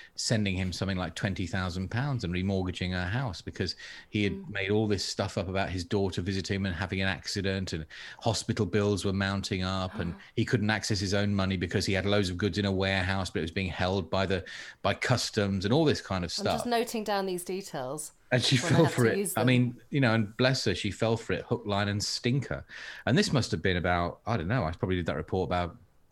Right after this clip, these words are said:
Speaker 1: eight, nine, ten years ago, something like that. It was a, it was a while
Speaker 2: Could
Speaker 1: ago
Speaker 2: you
Speaker 1: now, so.
Speaker 2: understand why she might have done it?
Speaker 1: Totally understand. Yeah, I
Speaker 2: Could
Speaker 1: mean, you know,
Speaker 2: you?
Speaker 1: she,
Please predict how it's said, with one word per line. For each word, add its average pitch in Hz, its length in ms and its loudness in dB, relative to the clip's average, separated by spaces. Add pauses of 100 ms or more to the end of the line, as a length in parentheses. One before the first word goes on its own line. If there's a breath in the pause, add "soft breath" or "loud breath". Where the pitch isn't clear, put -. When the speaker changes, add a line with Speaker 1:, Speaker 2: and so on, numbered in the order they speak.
(320)
Speaker 1:
eight, 101 220 0
nine, 95 200 0
ten 98 220 0
years 98 220 0
ago, 107 160 0
something 101 240 -2
like 85 100 -2
that. 104 60 0
It - 20 0
was 92 100 -2
a, 90 40 -4
it 90 80 -6
was - 180 -4
a 98 40 -2
while 139 180 0
Speaker 2:
Could 104 120 0
Speaker 1:
ago 107 100 0
Speaker 2:
you 359 40 2
Speaker 1:
now, - 220 0
so. - 160 -4
Speaker 2:
understand 160 720 -4
why 180 440 -2
she 185 220 -8
might 165 260 -6
have 170 100 -14
done 175 200 -4
it? 98 160 -10 (400)
Speaker 1:
Totally 160 340 6
understand. 87 500 0
Yeah, 120 80 4
I - 40 2
Speaker 2:
Could 113 60 2
Speaker 1:
mean, 120 100 6
you 131 100 6
know, 101 60 4
Speaker 2:
you? 101 80 -2
Speaker 1:
she, 127 260 0